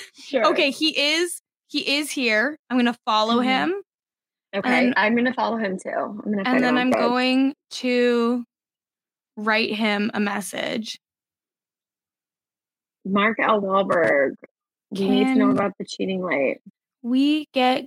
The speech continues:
Speaker 2: clarity on the minimum required cheating for the cheating light to
Speaker 1: To go
Speaker 2: go
Speaker 1: off.
Speaker 2: on?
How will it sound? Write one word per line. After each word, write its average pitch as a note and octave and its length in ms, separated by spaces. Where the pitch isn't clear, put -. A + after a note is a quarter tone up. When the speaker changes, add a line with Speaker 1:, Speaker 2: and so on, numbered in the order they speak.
Speaker 2:
clarity G#3+ 1040
on A3 320
the G#3+ 120
minimum C4+ 1160
required A3 1200
cheating G3 720
for G#3+ 180
the G#3 200
cheating A#3 840
light G#3+ 680
to - 80
Speaker 1:
To C#4+ 60
go A#3 100
Speaker 2:
go G3 80
Speaker 1:
off. E3+ 180
Speaker 2:
on? - 540